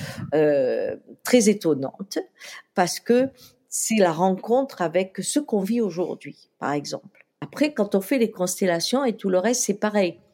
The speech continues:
La vision horizontale n'a rien à voir avec la verticale. On ne peut rien couper, on ne peut rien enlever. On peut tout transformer.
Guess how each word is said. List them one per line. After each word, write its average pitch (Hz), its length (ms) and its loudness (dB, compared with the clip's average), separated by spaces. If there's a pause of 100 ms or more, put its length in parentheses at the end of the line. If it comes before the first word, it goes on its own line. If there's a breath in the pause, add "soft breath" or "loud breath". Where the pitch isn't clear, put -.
(200)
La 170 160 4
vision 208 400 4
horizontale 170 640 2
n'a 185 180 2 (200)
rien 226 380 4
à 202 60 4
voir - 420 -2 (480 loud breath)
avec 185 300 2
la 180 100 4
verticale. 175 680 -2
On 185 100 4
ne 190 120 8
peut 180 240 4
rien 175 380 4
couper, 202 440 -2 (160 soft breath)
on 175 100 2
ne 160 120 0
peut 170 160 -6
rien 185 460 6
enlever. 214 480 4 (300)
On 151 40 -12
peut 156 180 -6
tout 233 240 -2
transformer. 196 720 -2